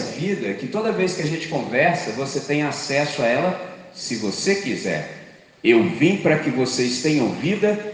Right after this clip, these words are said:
e a tenham em profusão, na sua máxima expressão, transbordando. Aí você pergunta, André, peraí, peraí, peraí. Você tá dizendo que eu não tenho vida? Eu não. Jesus de Nazaré diz: Eu vim para que vocês tenham vida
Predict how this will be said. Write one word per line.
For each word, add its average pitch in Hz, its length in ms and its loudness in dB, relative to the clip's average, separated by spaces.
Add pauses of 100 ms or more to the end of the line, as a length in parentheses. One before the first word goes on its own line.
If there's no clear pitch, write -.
e 131 160 2
a - 80 6
tenham 156 580 2
em 202 420 4
profusão, 127 840 4
na 107 100 0
sua 156 380 4
máxima 160 720 2
expressão, 127 600 0 (200)
transbordando. 110 1600 0 (440)
Aí 143 60 -6
você - 120 -4
pergunta, 233 360 0
André, 240 160 2
peraí, 254 240 2
peraí, 240 220 -2
peraí. 262 400 -2 (520)
Você - 180 -6
tá 180 140 2
dizendo 170 480 0
que 165 60 0
eu 156 60 4
não 170 180 2
tenho 120 240 2
vida? 185 420 0
Eu 104 140 -2
não. 165 480 -2 (500)
Jesus 113 520 -4
de 175 80 -4
Nazaré 135 400 -2
diz: - 680 -10
Eu 101 160 -2
vim 131 280 -4
para 139 180 -2
que - 120 -6
vocês 110 540 -4
tenham 123 240 0
vida 175 560 0